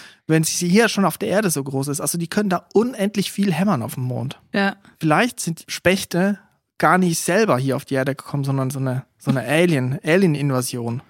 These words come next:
Speaker 2: Ich würde gerne jetzt im Gegenzug Spechte zum Mond fliegen und ich würde gerne sehen, wie sie mit kleinen Helmen in einem, in einer Rakete absetzen, weil,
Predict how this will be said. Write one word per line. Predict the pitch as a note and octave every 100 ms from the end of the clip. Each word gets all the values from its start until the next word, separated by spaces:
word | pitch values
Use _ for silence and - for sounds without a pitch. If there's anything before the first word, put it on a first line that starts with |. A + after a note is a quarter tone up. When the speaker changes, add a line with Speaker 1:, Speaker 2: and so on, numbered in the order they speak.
| -
Speaker 2:
Ich | B3+ -
würde | A3 G3
gerne | F3+ F3+ F3+
jetzt | F3 F3 -
im | F3+
Gegenzug | F3 G3 F#3+ - F#3+
Spechte | - - G3 - F3
zum | - F3+
Mond | F#3 A3
fliegen | - - F3 F#3+
und | F#3+ F#3+
ich |
würde | A3 G3+
gerne | G3+ G3 F#3
sehen, | G#3+ A3+ G3+
wie | G3
sie | F#3+
mit | F#3 F#3+
kleinen | - G3+ A3 G3+
Helmen | G3+ G#3+ A3+ F#3 G3+ -
in | A3 G#3
einem, | A3+ B3 A#3 A#3+ F#4+
in | -
einer | G3 A3
Rakete | A3+ - C#4+ D#4 A#3+
absetzen, | A#3 - A3 G#3+
weil, | G#3